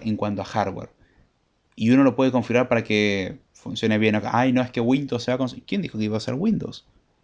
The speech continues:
Puedo usar Linux también. Puedo configurar las cosas para que no consuma tantos recursos. Miren, ah, pero tengo que hacerlo. Sí, es una tarea a hacer. Estoy diciendo que una bu-, mm,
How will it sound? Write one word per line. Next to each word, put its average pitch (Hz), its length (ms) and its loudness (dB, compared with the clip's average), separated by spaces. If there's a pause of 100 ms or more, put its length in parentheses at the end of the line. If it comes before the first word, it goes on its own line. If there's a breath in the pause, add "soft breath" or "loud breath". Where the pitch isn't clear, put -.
(480)
Puedo 95 140 -10
usar 104 180 -8
Linux 107 260 -4
también. 180 380 0 (240 soft breath)
Puedo 127 180 4
configurar 117 380 0
las 104 100 0
cosas 127 320 0
para 113 220 -4
que 101 80 -6
no 101 100 -6
consuma 101 320 -10
tantos - 240 -10
recursos. 117 560 -4 (340 soft breath)
Miren, 117 220 -2
ah, 117 300 6
pero 101 160 -4
tengo 120 280 0
que 110 80 -6
hacerlo. 98 480 -4 (120)
Sí, 233 560 -2 (240)
es - 180 -6
una 120 160 2
tarea 104 240 2
a 104 40 -2
hacer. 123 360 -2 (300 soft breath)
Estoy 208 300 0
diciendo 147 540 0
que 110 220 -2
una 107 380 -4
bu-, 98 340 -10
mm, 95 640 -12